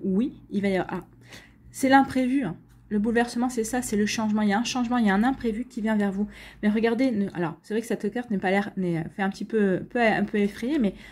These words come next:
regardez ici par rapport à ce changement, par rapport à cette, euh, cet imprévu. Alors, ça peut être un bouleversement, oui, mais c'est que du positif, hein. Il n'en, il n'en,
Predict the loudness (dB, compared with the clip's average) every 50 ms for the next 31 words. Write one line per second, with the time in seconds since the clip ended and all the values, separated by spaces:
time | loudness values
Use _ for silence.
0 | -16 -6 -4 0 2 2 2 4 2 0 0 0 -4 -6 -4 -4 -4 -4 -4 -4
1 | -2 -2 -2 -2 -2 -4 -6 -4 -2 -2 0 2 2 0 0 -2 -8 -18 -14 -6
2 | -2 0 0 0 0 0 -2 -2 -2 -2 -2 -2 -2 -2 -6 -8 -4 -2 -2 -2
3 | -2 -2 -2 2 2 2 2 2 0 -2 0 0 -2 -4 -6 -10 -18 -16 -12 -10
4 | -10 -6 -6 -4 -4 -4 -6 -4 -2 -2 0 0 2 0 0 -2 0 -2 -2 -2
5 | -2 -2 -2 -2 -2 -2 -4 -8 -20 -20 _ -4 -4 -2 0 0 0 0 0 -2
6 | -2 -2 -2 -2 -2 -2 -2 -4 0 2 2 2 2 -6 -10 -10 -16 -20 -12 -2
7 | 2 4 4 4 2 0 2 4 4 6 6 6 4